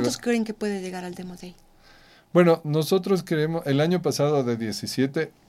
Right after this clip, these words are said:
Speaker 2: ocho llegaron a Demo Day.
Speaker 1: Ujú.
Speaker 2: Eh,
Speaker 1: ¿Y este año qué expectativas tienen?
Speaker 2: yo creo que si, si son doce o quince, probablemente siete, ocho lleguen a Demo Day.
Speaker 1: ¿Y ya han conversado usted con algunos inversionistas de fondos de venture para,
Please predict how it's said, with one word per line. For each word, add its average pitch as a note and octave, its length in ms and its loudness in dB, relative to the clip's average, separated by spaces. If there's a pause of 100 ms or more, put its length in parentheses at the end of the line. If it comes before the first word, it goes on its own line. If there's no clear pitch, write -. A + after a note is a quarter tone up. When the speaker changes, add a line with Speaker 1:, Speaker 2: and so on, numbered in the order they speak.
(120)
Speaker 2:
ocho C3+ 280 0
llegaron G2 500 -4
a F2+ 80 -6
Demo E2+ 320 -10
Day. F3+ 100 -8
Speaker 1:
Ujú. E3+ 180 -10 (380)
Speaker 2:
Eh, G#3 200 -4
Speaker 1:
¿Y F#3 60 0
este F3 220 -6
año F3+ 200 -8
qué F3+ 80 -16
expectativas D#3 540 -12
tienen? C#3 260 -6
Speaker 2:
yo G#3 160 6
creo G#3 320 6
que C3 340 2
si, A#2 380 2
si A#2 180 -2
son D#3+ 240 0
doce D3+ 280 2
o A#2+ 80 -4
quince, C#3 460 -2 (500)
probablemente A#2+ 960 2 (360)
siete, A#2+ 360 2
ocho A2+ 460 -2 (320)
lleguen G#2 340 -2
a F#2+ 80 -6
Demo F2+ 320 -8
Day. - 140 -12 (140)
Speaker 1:
¿Y F#3+ 60 -6
ya G3+ 100 -2
han G#3+ 60 -2
conversado G3 360 -4
usted G3 200 -10
con F#3 180 -10
algunos F#3+ 360 -10
inversionistas E3+ 640 -8
de D#3+ 80 -12
fondos F3 340 -8
de E3 220 -14
venture E3 480 -8
para, C#3 240 -10